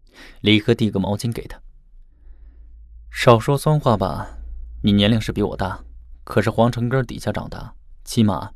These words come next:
没挨过饿。父母双职工，条件比我强的不是一星半点儿。当然，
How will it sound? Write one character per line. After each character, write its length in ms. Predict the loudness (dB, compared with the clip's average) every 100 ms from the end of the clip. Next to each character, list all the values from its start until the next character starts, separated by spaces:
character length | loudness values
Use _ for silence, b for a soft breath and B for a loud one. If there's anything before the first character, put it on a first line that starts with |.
| -8
没 120 | -6
挨 140 | -6
过 120 | -8 -8
饿。 200 | -10 -14 -20 -20 b b b b b b b
父 180 | 0 4
母 140 | 4
双 160 | 4 2
职 120 | 2
工， 340 | 2 2 2 -2 -12 -10
条 180 | 0 0
件 140 | 2
比 60 | 0
我 100 | -2
强 180 | -4 -6
的 60 |
不 80 | -6
是 140 | -6
一 20 | -6
星 180 | -4
半 160 | -4 -4
点 140 | -8
儿。 100 | -12 -14 -18 -18 -18 -20 -20 -20 -20 B B
当 160 | -4 -2
然， 260 | -4 -8